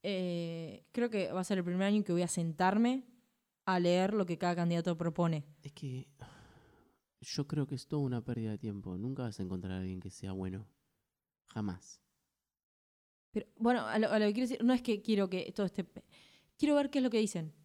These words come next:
Speaker 1: Quiero ver qué piensan, quiero ver
Speaker 2: Porque
Speaker 1: qué es
Speaker 2: son
Speaker 1: lo que
Speaker 2: mentiras,
Speaker 1: dicen.
Speaker 2: boluda, lo dicen para contentar los oídos de los que están escuchando. Eso es lo que yo, yo sé que jamás, no importa cua-, a quién vote, va a ser siempre una basura.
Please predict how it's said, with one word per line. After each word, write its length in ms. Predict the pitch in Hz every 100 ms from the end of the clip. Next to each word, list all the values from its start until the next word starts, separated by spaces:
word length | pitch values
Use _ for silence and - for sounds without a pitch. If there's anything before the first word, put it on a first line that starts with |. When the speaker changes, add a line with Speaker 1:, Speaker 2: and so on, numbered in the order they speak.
| _
Speaker 1:
Quiero 160 | 240 226
ver 100 | 220
qué 100 | 220
piensan, 560 | 240 233 196 175 170 -
quiero 180 | 208 202
ver 80 |
Speaker 2:
Porque 100 | 208
Speaker 1:
qué 60 | 202
es 60 | 202
Speaker 2:
son 40 |
Speaker 1:
lo 60 | 202
que 60 |
Speaker 2:
mentiras, 280 | 208 214 180
Speaker 1:
dicen. 80 | 127
Speaker 2:
boluda, 240 | 143 160
lo 100 | 165
dicen 280 | 185 196 185
para 200 | 160 151 151 _
contentar 500 | 160 156 156 151 170
los 160 | 175
oídos 160 | 160 170
de 40 |
los 80 | 156
que 60 | 143
están 160 | 139
escuchando. 500 | 156 147 175 156 117 107 _ _ _ _ _ _ _ _ _ _ _ _ _ _ _ _ _ _ _ _ -
Eso 240 | 147 147
es 60 | 113
lo 140 | 104
que 380 | 101 98 95 87
yo, 180 | - 143
yo 400 | 147 - - -
sé 140 | - 196
que 100 | 156
jamás, 500 | 131 143 156 - -
no 60 |
importa 340 | 131 156 156 127
cua-, 160 | 127
a 60 | 117
quién 220 | 139 139
vote, 280 | 135 143 117
va 100 | 117
a 20 |
ser 180 | - 135
siempre 400 | 143 139 123 110
una 200 | 107 92
basura. 500 | 90 - 92 92